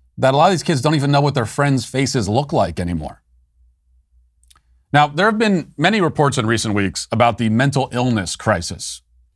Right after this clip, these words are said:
among these kids. A recent report in The Hill tells us that,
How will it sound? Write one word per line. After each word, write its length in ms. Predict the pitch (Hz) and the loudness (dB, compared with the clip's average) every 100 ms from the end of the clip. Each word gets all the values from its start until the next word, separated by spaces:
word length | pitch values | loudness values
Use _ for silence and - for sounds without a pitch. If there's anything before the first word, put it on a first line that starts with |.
| _ 120 | _ 0
among 420 | 120 123 113 123 | 2 2 0 -2
these 240 | 113 101 | -4 -4
kids. 380 | - 160 73 - _ _ _ _ _ | -4 -4 -6 -18 _ _ _ _ _
A 60 | 117 | 0
recent 260 | 147 143 | 2 2
report 300 | 143 - 139 | -2 0 0
in 80 | 123 | 0
The 80 | 113 | -4
Hill 300 | 107 151 147 | 0 0 2
tells 240 | 139 127 | 2 2
us 100 | 127 123 | 0 2
that, 220 | 123 | 0